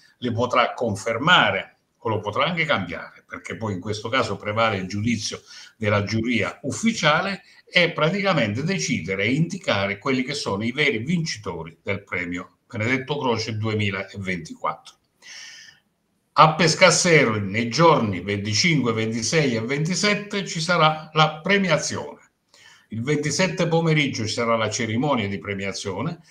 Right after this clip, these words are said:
che sarà preceduta da alcune iniziative culturali di, di rilievo,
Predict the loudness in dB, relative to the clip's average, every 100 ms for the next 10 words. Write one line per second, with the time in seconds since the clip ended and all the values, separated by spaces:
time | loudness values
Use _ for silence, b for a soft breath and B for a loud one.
0 | b _ 0 4 6 6 4 0 0 0
1 | -2 -2 2 2 2 -2 0 0 -2 -6
2 | 0 0 2 -2 -2 -2 -4 -4 -6 0
3 | 2 4 2 -2 -2 -4 -4 -6 -4 -2
4 | 2 2 0